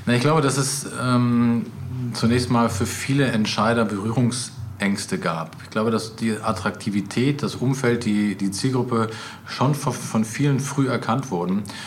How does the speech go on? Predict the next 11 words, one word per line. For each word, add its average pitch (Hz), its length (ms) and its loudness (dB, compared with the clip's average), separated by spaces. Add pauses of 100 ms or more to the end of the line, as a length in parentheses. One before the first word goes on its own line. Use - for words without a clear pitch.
(280)
Nur, 113 560 4 (440)
ähm, 104 560 2
sind 123 200 0
ja 110 80 4
kaum 127 280 0
Entscheider 113 540 2
mit 107 180 0
E-Sports 107 380 -2
tatsächlich 101 320 -2
groß 104 220 -6
geworden. - 380 -4